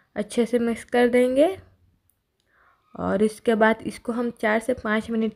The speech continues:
तक धीमी आंच पे ही उबाल लेंगे। और आप देख सकते हो चार से पाँच मिनट बाद आप उबाल आ गया है। आप देख सकते हो,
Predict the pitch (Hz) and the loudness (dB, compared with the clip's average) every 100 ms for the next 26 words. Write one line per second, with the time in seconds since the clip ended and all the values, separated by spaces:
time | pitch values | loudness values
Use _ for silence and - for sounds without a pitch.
0 | - 240 240 - - _ 208 220 247 254 | -4 -4 -4 -14 -20 _ 2 2 4 2
1 | 233 202 - 226 226 247 226 226 233 233 | 2 0 -2 -2 2 2 4 4 4 2
2 | 233 240 269 311 _ _ _ _ _ _ | 0 2 0 0 _ _ _ _ _ _
3 | _ _ _ _ _ _ _ _ _ _ | _ _ _ _ _ _ _ _ _ _
4 | _ _ _ _ _ _ _ _ 202 190 | _ _ _ _ _ _ _ _ -2 2
5 | 196 202 190 190 196 196 233 214 - - | 4 4 2 2 0 0 -4 -4 -6 2
6 | 240 240 247 254 - 190 196 - 208 202 | 2 4 2 0 -4 -4 -4 -4 -6 -4
7 | 202 202 202 202 208 196 208 214 220 214 | -4 -4 0 0 0 0 0 2 0 -2
8 | 190 202 202 214 202 190 220 220 240 311 | -2 0 0 2 0 0 0 0 0 -2
9 | - _ _ _ _ _ 214 214 214 214 | -6 _ _ _ _ _ -10 -2 0 0
10 | - 220 - 247 277 | -2 -6 -2 0 0